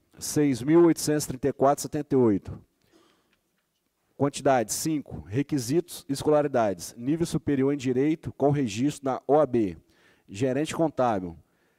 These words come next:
Vínculo, comissão, carga horária,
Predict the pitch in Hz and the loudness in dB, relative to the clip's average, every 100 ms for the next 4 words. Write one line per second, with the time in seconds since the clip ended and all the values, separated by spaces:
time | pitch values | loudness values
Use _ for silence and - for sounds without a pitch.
0 | _ _ _ _ _ _ _ _ - 104 | _ _ _ _ _ _ _ _ -14 -2
1 | 156 147 - 107 139 143 127 160 170 175 | 0 0 -2 -2 -2 -2 -4 0 0 0
2 | 151 127 - - _ _ _ - 131 135 | -4 -10 -16 -20 _ _ _ -4 -2 2
3 | 139 135 127 120 98 | 2 4 2 0 -4